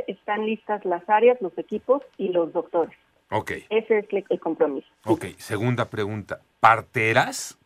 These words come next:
Speaker 2: con, eh, carrera universitaria? A ver, no se contrapone el concepto. La partera es,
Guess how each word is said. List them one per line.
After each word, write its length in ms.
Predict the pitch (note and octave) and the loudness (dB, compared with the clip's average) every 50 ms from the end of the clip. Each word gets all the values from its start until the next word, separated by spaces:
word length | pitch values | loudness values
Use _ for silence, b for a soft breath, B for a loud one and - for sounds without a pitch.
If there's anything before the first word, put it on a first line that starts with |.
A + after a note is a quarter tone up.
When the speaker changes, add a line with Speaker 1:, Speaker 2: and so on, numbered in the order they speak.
| _ | _
Speaker 2:
con, 320 | - A2+ A2+ A2+ A2 G#2+ G#2+ | -2 2 2 2 2 0 0
eh, 260 | G#2 G#2 G2+ - _ _ _ _ _ _ _ _ _ _ _ _ - | -2 -2 -2 -4 _ _ _ _ _ _ _ _ _ _ _ _ 0
carrera 420 | - C3+ A2+ A2 C#3 E3 F3+ F#3+ | 4 4 6 6 4 2 2 2
universitaria? 840 | E3+ C#3+ A#2 G2+ G2 F2+ - - G#2 E2+ - B2+ C3+ D3 E3+ F3 D#3 b b b b b b b | 0 0 -2 -2 -4 -6 -8 -10 -10 -4 0 2 2 4 2 0 -2 b b b b b b b
A 120 | - G#2+ | -2 2
ver, 240 | A#2+ C3+ C3+ C3 A2+ | 2 2 2 0 -2
no 240 | B2+ D3 F3+ A3 G#3 | -2 0 0 2 2
se 160 | - C4+ C4 | 0 -2 -2
contrapone 640 | - G3+ D#3 C3+ C3 B2+ A2+ - - C#3+ E3+ F3+ F#3 | 0 0 0 0 0 0 -2 0 0 0 2 2 2
el 100 | D#3 - | 0 0
concepto. 560 | B2 A2 G#2 - - C3+ C3 C3 - E3+ D#3+ | -4 -4 -4 -2 -2 -4 -4 -2 -2 0 2
La 160 | D3+ D3+ C3+ | 2 2 2
partera 560 | - D#3+ D#3 - - G#3 A3+ A#3+ B3 A#3 G#3+ | 2 -2 0 2 4 4 4 6 4 2 2
es, 400 | G3 G3+ G#3+ A3 G3+ - - - | 2 2 2 2 2 0 -4 -8